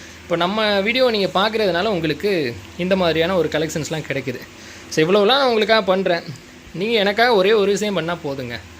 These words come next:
சும்மா அப்படி ஸ்க்ரோல் பண்ணீங்கன்னு வைங்களேன், ஒரு லைக் பட்டன் மட்டும் இருக்கும். நீங்க இது புதுவா, புதுசா பார்க்குறீங்க அப்படின்னா அப்படியே சப்ஸ்கிரைபும் பண்ணிக்கோங்க. நமக்கு ரொம்ப யூஸ்ஃபுல்லா இருக்கும்.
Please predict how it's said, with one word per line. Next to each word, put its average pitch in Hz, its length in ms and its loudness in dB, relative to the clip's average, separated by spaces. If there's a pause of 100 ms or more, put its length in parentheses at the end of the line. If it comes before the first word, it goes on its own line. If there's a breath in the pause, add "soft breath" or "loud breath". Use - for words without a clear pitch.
(420 loud breath)
சும்மா 240 200 2
அப்படி 214 200 0
ஸ்க்ரோல் 269 400 2
பண்ணீங்கன்னு 208 340 4
வைங்களேன், 139 360 0 (200)
ஒரு 139 160 -6
லைக் 156 240 0
பட்டன் 170 160 0
மட்டும் 143 240 0
இருக்கும். 123 240 -4 (160)
நீங்க 110 140 -8
இது 143 360 -2 (140)
புதுவா, 247 460 2 (100)
புதுசா 202 280 0
பார்க்குறீங்க 214 360 2
அப்படின்னா 175 260 -2 (160)
அப்படியே 170 220 -6
சப்ஸ்கிரைபும் 160 560 -2
பண்ணிக்கோங்க. 143 500 -4 (480)
நமக்கு 147 280 -2
ரொம்ப 175 180 2
யூஸ்ஃபுல்லா 175 400 0
இருக்கும். 160 280 -4